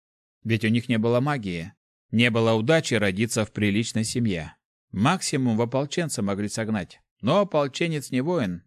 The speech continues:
это была каторжная и очень незавидная участь. Но теперь эта истина тоже теряла смысл, ведь воином Рохана мог стать каждый.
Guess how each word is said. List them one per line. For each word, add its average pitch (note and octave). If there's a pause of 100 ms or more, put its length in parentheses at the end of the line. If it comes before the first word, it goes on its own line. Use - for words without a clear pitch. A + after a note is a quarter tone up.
(120)
это A2
была A#2
каторжная G2+
и A2+
очень E3
незавидная A2+
участь. - (640)
Но A#2+
теперь B2+
эта F#3+
истина D#3+
тоже D3+
теряла G#2+
смысл, G#2+ (320)
ведь G#2+
воином C3+
Рохана C3+
мог G#2+
стать A#2+
каждый. A#2